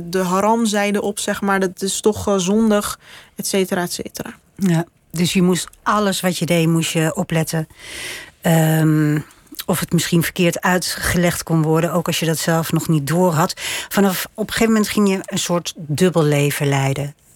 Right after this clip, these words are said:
Speaker 1: Ja.
Speaker 2: En ging je heel veel dingen stiekem doen. Wat wa-, waren de dingen die je stiekem deed?
Speaker 1: Onder andere in de zomer naar het strand gaan, in bikini. En dan, eh, in de trein omkleden.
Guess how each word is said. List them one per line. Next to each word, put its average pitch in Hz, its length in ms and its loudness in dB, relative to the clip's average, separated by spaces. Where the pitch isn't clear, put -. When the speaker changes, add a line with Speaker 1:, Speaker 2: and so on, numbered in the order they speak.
Speaker 1:
Ja. 208 240 0
Speaker 2:
En 165 260 2
ging 185 200 2
je 180 80 4
heel 269 360 2
veel 233 240 2
dingen 233 260 0
stiekem 160 480 0
doen. 160 260 -2
Wat 214 160 2
wa-, 233 240 0
waren 214 340 0
de 196 100 0
dingen 202 260 0
die 190 140 -4
je 196 60 0
stiekem 185 400 -4
deed? 175 440 -4
Speaker 1:
Onder 208 180 6
andere 214 480 4
in 190 100 -2
de 196 80 0
zomer 196 460 2
naar 190 120 0
het 185 100 -6
strand 220 380 0
gaan, 254 380 -2
in 208 200 2
bikini. 240 480 0
En 190 200 -2
dan, 190 220 2
eh, 185 100 0
in 190 80 2
de 190 120 0
trein 185 340 0
omkleden. 214 560 0